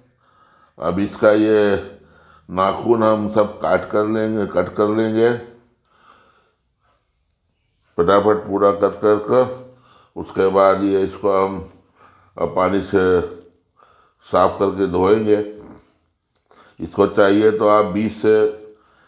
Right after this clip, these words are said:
दो टुकड़ा भी कर लें, मैं तो अभी एक ही टुकड़े में करूँ चलाऊँगा। आप इसको चाहे तो दो टुकड़ा कर को, कर लें तो जूस और अच्छा निकलता है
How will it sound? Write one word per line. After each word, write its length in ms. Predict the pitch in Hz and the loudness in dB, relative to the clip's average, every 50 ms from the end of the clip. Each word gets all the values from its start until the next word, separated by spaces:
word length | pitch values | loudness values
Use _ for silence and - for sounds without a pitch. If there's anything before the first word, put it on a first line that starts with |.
| _ _ - | _ _ -4
दो 160 | 165 107 117 113 | 0 2 2 2
टुकड़ा 340 | - 127 117 117 123 123 120 | 2 0 0 2 2 2 2
भी 120 | 120 123 113 | 2 0 0
कर 180 | - 117 120 120 | 0 0 0 2
लें, 280 | 123 127 123 104 98 | 2 0 -2 -2 -4
मैं 220 | 95 95 98 98 95 | -4 -4 -4 -4 -2
तो 80 | 98 | -2
अभी 240 | 101 101 107 107 107 110 107 - - _ - | -4 -2 -2 -4 -4 -6 -8 -12 -18 _ -6
एक 160 | 95 95 92 98 | -4 -4 -2 -2
ही 80 | 110 | -4
टुकड़े 340 | 104 110 107 107 110 110 110 | -2 -2 -2 0 0 2 2
में 160 | 107 113 107 | 2 0 0
करूँ 260 | - 104 104 107 107 101 - | 0 0 0 0 -2 -2 -2
चलाऊँगा। 460 | 98 95 101 101 104 107 104 104 107 110 - - - - - - - - _ _ _ _ _ _ _ _ _ _ _ _ _ _ _ _ - - | -2 0 0 0 0 0 2 2 2 2 0 -2 -10 -16 -20 -20 -20 -20 _ _ _ _ _ _ _ _ _ _ _ _ _ _ _ _ -6 -2
आप 200 | 82 90 87 92 | -2 0 0 0
इसको 240 | 98 92 - 107 107 101 | -4 -4 -2 -2 0 2
चाहे 240 | 107 98 101 104 | 2 4 4 2
तो 140 | 101 104 101 95 | 2 0 -2 0
दो 180 | 92 101 104 104 | 0 0 0 0
टुकड़ा 340 | 107 107 104 107 104 107 104 | 0 -2 0 2 2 2 2
कर 180 | 104 101 104 104 | 2 0 0 0
को, 260 | 104 104 101 101 101 | 0 0 2 2 2
कर 200 | - 98 98 101 | 2 0 -2 0
लें 180 | 104 107 104 104 | 2 0 0 2
तो 420 | 104 104 104 101 98 95 90 82 | 2 2 2 2 0 -2 -4 -4
जूस 220 | 101 104 104 104 101 | -4 -4 -4 -2 -2
और 160 | 98 101 98 | -2 0 -2
अच्छा 520 | 95 92 - - 101 98 95 95 95 - - 95 | -2 -4 -2 -2 -2 0 0 -2 -2 -4 -8 -10
निकलता 540 | 95 95 92 92 95 95 90 101 95 92 | -10 -8 -4 -4 -4 -4 -2 0 0 0
है 80 | 95 | 0